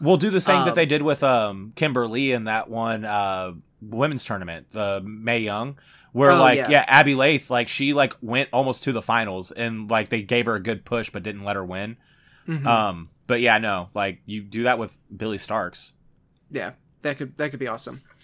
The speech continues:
Speaker 2: Um, I'm on the Wikipedia match list for this.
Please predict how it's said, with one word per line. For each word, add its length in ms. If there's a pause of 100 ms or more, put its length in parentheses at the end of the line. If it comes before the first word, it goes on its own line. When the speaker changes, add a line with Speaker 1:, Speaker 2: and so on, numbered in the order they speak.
(480)
Speaker 2:
Um, 440 (380)
I'm 260
on 280
the 100
Wikipedia 1080 (600)
match 380
list 440
for 300
this. 440